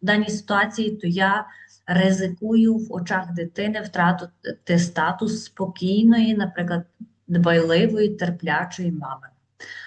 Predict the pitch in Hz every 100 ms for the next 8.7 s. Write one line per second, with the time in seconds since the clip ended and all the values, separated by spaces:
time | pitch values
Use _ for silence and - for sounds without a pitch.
0 | - - 156 160 175 208 - - 196 196
1 | 190 202 185 233 233 226 - 202 202 208
2 | 180 170 170 - 175 185 208 269 - 180
3 | 190 190 190 202 196 196 - - - _
4 | - 175 196 196 190 - 185 190 180 175
5 | 175 170 160 165 214 214 208 - 180 202
6 | 190 175 175 175 226 - - 180 175 240
7 | 202 180 175 170 170 214 226 196 175 175
8 | - 180 - - - -